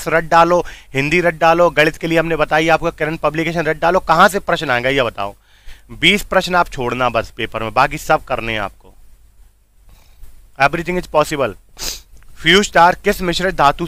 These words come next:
के बने होते हैं, बताइए। सीमा कौशिक जी, परेशान ना होइए। देखो, आप लोग परेशान, नर्वस बहुत जल्दी होते हो, ठीक है, जिंदगी में नर्वस नहीं होना है बस।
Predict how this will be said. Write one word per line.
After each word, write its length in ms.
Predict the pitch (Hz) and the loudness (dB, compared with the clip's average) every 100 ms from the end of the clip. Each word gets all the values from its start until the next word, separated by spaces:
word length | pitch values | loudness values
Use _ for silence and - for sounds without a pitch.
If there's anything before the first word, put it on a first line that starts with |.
| - | -6
के 100 | 180 | -4
बने 200 | 156 147 | 0 2
होते 220 | 143 117 127 | 0 -2 -6
हैं, 80 | |
बताइए। 340 | 117 113 98 87 - - - - - _ - _ _ - - - - _ _ - 78 - - _ - - - - - _ - _ - - - _ _ - - - _ - - _ - | -4 -6 -8 -12 -20 -20 -20 -20 -20 _ -20 _ _ -20 -20 -20 -20 _ _ -12 -12 -14 -20 _ -20 -20 -20 -20 -20 _ -20 _ -20 -20 -20 _ _ -20 -20 -20 _ -20 -20 _ -6
सीमा 280 | 147 160 170 | 0 2 4
कौशिक 380 | 160 156 160 | 2 0 -2
जी, 240 | 139 160 170 - - _ | -4 -4 -6 -12 -20 _
परेशान 440 | 147 147 151 160 156 | 0 0 2 4 4
ना 120 | 147 | 2
होइए। 360 | 135 127 139 | 0 0 -2
देखो, 160 | 143 180 | -2 0
आप 300 | 156 165 170 | 2 2 2
लोग 240 | 180 175 - - - - - - - | -4 -4 -12 -20 -20 -20 -18 -16 -4
परेशान, 400 | 160 170 175 185 | 0 2 2 2
नर्वस 420 | 160 147 170 190 | 2 2 4 4
बहुत 200 | 147 135 | 4 2
जल्दी 220 | 131 131 131 | 2 0 0
होते 240 | 123 123 | -2 -2
हो, 200 | 117 104 - - - | -4 -6 -14 -14 -4
ठीक 120 | 170 | -2
है, 60 | |
जिंदगी 380 | 135 151 160 165 | 0 -2 -2 -2
में 100 | 180 | -2
नर्वस 420 | 151 143 160 175 | 0 2 2 0
नहीं 160 | 147 151 | 0 0
होना 240 | 135 123 | 0 -2
है 80 | 117 | -2
बस। 280 | 104 101 | -4 -8